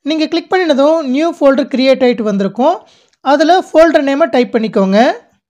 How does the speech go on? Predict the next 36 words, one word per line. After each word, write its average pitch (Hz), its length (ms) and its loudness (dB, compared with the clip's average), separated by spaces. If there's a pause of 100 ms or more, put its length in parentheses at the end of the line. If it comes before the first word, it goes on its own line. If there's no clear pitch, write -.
(380)
டைப் 330 260 -2
பண்ணிட்டு 320 360 -2
வெளிய 277 220 2
வச்சு 294 200 -2
பிரஸ் 254 240 -4
பண்ணீங்கன்னா 262 520 0
அந்த 240 240 -2
ஃபோல்டர் 277 440 0
கிரியேட் 240 300 2
ஆயிட்டு 226 140 0
வந்திருக்கும். 208 580 -2 (300)
அதை 277 260 2
டபுள் 254 280 2
கிளிக் - 220 -4
பண்ணுங்க. 190 540 0 (1400)
டபுள் 269 280 -2
கிளிக் 339 260 -6
பண்ணினதும் 269 400 0
அந்த 247 100 0
ஃபோல்டர் 269 340 0
வந்து 247 220 -2
உங்களுக்கு 254 280 -4
ஓப்பன் 233 200 -2
ஆயிட்டு 226 180 -2
வந்திருக்கும். 208 560 -4 (480)
இப்போ 320 280 0
மவுஸ்ல 320 480 2
ரைட் 285 260 0
கிளிக் 302 220 -4
கிளிக் - 220 -4
பண்ணும்போது 233 680 2
உங்களுக்கு 269 580 -2
பேஸ்ட் 285 280 2
பண்ணுவதற்கான 233 580 -2
ஆப்ஷன் 226 220 -6
காண்பிக்கும். 196 580 -4